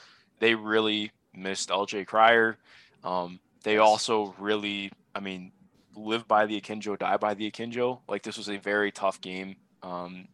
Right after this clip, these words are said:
Speaker 1: like, I think, I mean, normally we're, you just used to seeing a better James Akinjo.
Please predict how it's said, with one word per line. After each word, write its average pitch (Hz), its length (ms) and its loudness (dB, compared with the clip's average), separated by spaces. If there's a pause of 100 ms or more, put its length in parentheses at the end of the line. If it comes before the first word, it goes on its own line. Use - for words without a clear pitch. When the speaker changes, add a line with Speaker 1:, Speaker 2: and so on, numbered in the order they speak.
Speaker 1:
like, 101 180 -8
I 117 120 6
think, 110 320 -10
I 98 60 -4
mean, 98 160 -8
normally 95 460 -6
we're, 113 120 -4
you 104 140 -6
just 101 220 -8
used 101 160 -14
to 110 60 -20
seeing - 240 -12
a - 40 -20
better - 260 -14
James - 200 -16
Akinjo. - 380 -10